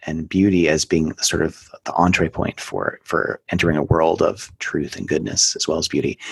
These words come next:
How do you, how do you use, how do you talk about the imagination in the classroom? Are there certain practices that you, uh, employ to open your students up to all these beautiful things?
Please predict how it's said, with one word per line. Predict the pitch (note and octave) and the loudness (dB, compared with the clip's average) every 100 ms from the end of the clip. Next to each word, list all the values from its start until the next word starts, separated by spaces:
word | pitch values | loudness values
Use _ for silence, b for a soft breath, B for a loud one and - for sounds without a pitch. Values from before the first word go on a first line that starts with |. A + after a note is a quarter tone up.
| B B | B B
How | - C#3+ | 2 4
do | D3+ | 6
you, | C#3+ B2+ A#2 G#2+ F#2+ | 6 6 6 4 0
how | - C3 | 0 4
do | C3+ | 4
you | A#2+ | 6
use, | A2 A#2 A2 | 6 6 4
how | G#2 C3+ | 0 2
do | B2 | 2
you | |
talk | - A2+ A2 | 2 0 2
about | G2+ F#2+ | 0 0
the | |
imagination | F#2 F2 E2 F2+ E2 D#2+ | 0 0 -2 -2 0 -2
in | - F#2 | 0 0
the | D#2 | -2
classroom? | - E2 D#2 - F2+ | -2 -2 0 -2 -4
Are | |
there | F#2 | -4
certain | - G#2+ | -2 -2
practices | - E2 F2 - - D#2+ D#2 | -2 -2 0 -2 -2 -2 -4
that | - | -4
you, | F2+ F#2 F2+ B B B B - | 0 0 -2 B B B B -6
uh, | F2+ F#2 | -2 0
employ | E2+ - F#2+ F2 E2 | 2 4 4 4 4
to | G2 - E2 - | 2 -2 -2 0
open | G2+ G2+ | 0 2
your | F2+ | 0
students | D#2+ - E2 E2 | 0 -2 -2 -2
up | E2 E2 - | 0 -2 -2
to | - - E2 D#2 - - | -6 0 0 0 -2 -4
all | E2+ | -2
these | E2 D2+ | -2 -6
beautiful | - D#2+ - - | -2 -2 -4 -14
things? | D2+ C#2+ - | -14 -12 -12